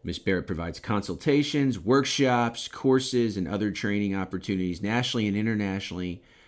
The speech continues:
to parents, social service agencies, lawyers, mental health staff, and therapists all around of all affiliations.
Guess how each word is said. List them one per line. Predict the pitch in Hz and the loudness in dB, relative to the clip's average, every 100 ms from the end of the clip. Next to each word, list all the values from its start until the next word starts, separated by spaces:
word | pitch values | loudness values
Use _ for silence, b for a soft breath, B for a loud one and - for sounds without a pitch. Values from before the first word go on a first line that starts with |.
| b b - | b b -10
to | - | -10
parents, | - 127 123 123 113 - - - | -4 0 2 2 0 -6 -12 -6
social | 101 101 107 | -4 -2 -4
service | 98 104 95 98 90 | -2 -2 -2 -2 -2
agencies, | 98 95 98 - 95 92 82 | -2 -2 -4 -2 -2 -2 -4
lawyers, | - 95 110 110 107 104 | -4 -2 0 2 0 -2
mental | 98 107 107 98 | -2 -4 -2 -2
health | 101 95 - _ B B | -2 -4 -8 _ B B
staff, | B - 104 98 92 92 - - _ _ _ - | B -6 -2 0 0 -4 -10 -20 _ _ _ -12
and | 71 76 | -10 -8
therapists | 90 92 90 87 - - _ _ - | -4 -4 -2 -6 -8 -16 _ _ -12
all | 90 92 | -6 -4
around | 87 85 87 85 85 | -4 -6 -8 -8 -8
of | 78 - | -10 -12
all | 87 85 82 | -10 -8 -8
affiliations. | - 80 80 82 92 - - - - | -6 -6 -6 -8 -10 -12 -14 -16 -18